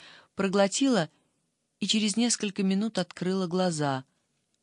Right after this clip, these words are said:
Лиза на всякий случай отодвинулась.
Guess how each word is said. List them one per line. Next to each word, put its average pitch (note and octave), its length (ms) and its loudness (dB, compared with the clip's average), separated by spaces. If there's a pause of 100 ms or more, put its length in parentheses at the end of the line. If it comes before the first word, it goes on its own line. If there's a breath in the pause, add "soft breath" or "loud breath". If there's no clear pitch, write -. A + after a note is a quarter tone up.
(240)
Лиза G#3 480 2
на A3+ 120 0
всякий F3 320 -4
случай F#3 640 -4
отодвинулась. C#3+ 1040 -2